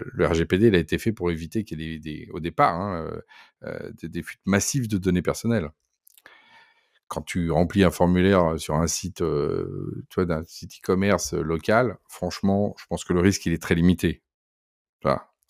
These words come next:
Après, on peut dire, « Oui, il faut absolument pas qu'on sache que t'achètes des bouteilles de vin, et, et je voudrais pas que ça se découvre, là, maintenant que je l'ai dit dans le podcast. » Mais,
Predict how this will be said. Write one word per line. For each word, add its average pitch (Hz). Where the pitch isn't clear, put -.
Après, -
on 80
peut 80
dire, « 76
Oui, 87
il 87
faut -
absolument 78
pas 80
qu'on 80
sache 80
que -
t'achètes 80
des 85
bouteilles 82
de 80
vin, 82
et, 82
et 95
je 87
voudrais 80
pas 90
que -
ça -
se 80
découvre, 87
là, 90
maintenant 82
que 82
je 82
l'ai 82
dit 87
dans 85
le 80
podcast. » 104
Mais, 80